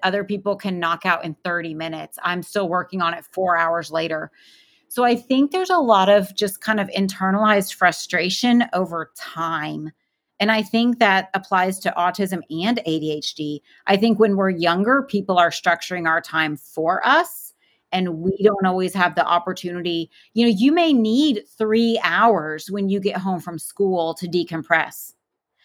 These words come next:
But do you get that? Right? You may need an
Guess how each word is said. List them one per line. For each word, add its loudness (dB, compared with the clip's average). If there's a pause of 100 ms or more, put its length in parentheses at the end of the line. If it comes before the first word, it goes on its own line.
(160)
But 4
do 2
you 0
get 0 (100)
that? -10 (960)
Right? 0
You 2
may 2
need 2
an -4